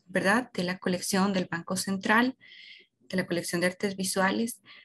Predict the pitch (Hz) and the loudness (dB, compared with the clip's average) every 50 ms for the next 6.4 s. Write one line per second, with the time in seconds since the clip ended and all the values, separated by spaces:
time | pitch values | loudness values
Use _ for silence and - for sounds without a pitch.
0 | _ _ _ - 233 240 240 214 214 - - - 285 - - - - - 285 262 | _ _ _ 4 4 4 4 2 4 6 6 6 6 6 4 0 2 4 4 6
1 | 233 214 202 190 196 190 185 190 208 214 226 233 233 233 - - - - - _ | 4 2 2 2 2 2 2 2 0 -2 0 0 -2 -2 -4 -8 -12 -18 -18 _
2 | - - 185 180 185 175 170 175 180 185 185 - - _ - 202 196 196 202 208 | -8 -6 -4 -2 -2 -2 0 0 -2 -2 -4 -6 -8 _ -6 -6 -2 0 0 -2
3 | 202 196 208 208 190 190 190 - 226 240 - 185 165 170 - - - 190 196 214 | 0 0 0 2 2 0 0 -2 -4 -4 -2 -2 -2 -2 -2 0 0 2 0 0
4 | 214 - - 233 226 - - - - 202 190 190 - - 208 208 208 208 220 233 | 0 0 2 2 2 0 -2 0 0 0 0 2 0 0 2 2 4 4 6 4
5 | 214 190 - - - 196 190 196 208 220 - - - 185 180 185 - - 202 185 | 4 4 0 -2 -2 0 0 0 0 -2 -4 -4 -4 -4 -4 -2 -2 0 0 2
6 | 196 202 208 214 208 202 - | 2 2 2 0 0 -2 -6